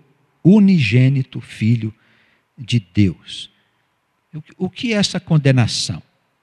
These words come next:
A condenação se resume no seguinte, versículo dezenove. "A luz veio ao mundo,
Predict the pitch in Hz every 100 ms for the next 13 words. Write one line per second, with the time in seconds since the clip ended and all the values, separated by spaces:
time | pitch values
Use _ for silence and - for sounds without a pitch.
0 | _ 107 - 135 160 143 - 165 156 160
1 | 147 117 170 175 170 196 123 127 98 -
2 | - _ _ _ _ _ _ _ - 123
3 | - - 151 156 117 160 156 120 113 87
4 | - _ _ _ _ _ _ _ _ _
5 | _ _ _ _ _ _ _ _ _ _
6 | _ - 131 127 156 262 285 - - -
7 | - 101 113 143 196 220 220 _ - 143
8 | 190 185 135 120 131 170 160 113 - 82